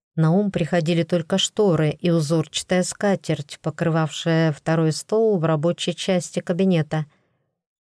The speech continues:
Он был меньше письменного и, вероятно, предназначался для высочайших чаепитий.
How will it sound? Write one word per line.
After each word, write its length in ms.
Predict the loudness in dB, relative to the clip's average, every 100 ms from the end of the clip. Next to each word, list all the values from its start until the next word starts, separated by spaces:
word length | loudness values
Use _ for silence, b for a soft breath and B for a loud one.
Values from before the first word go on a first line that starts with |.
| -2
Он 240 | 2 4
был 200 | 4 4
меньше 480 | 4 4 0 -2 -4
письменного 760 | -2 -2 0 0 2 2 2 -2 b b b
и, 80 | 0
вероятно, 680 | 2 2 2 2 0 -2
предназначался 1120 | -2 -2 0 0 0 -2 0 0 0 -2 -4 -2
для 220 | 0 0
высочайших 880 | 0 0 -2 0 0 2 0 -2 -2
чаепитий. 920 | -2 -2 -2 0 -2 -2 -2 -2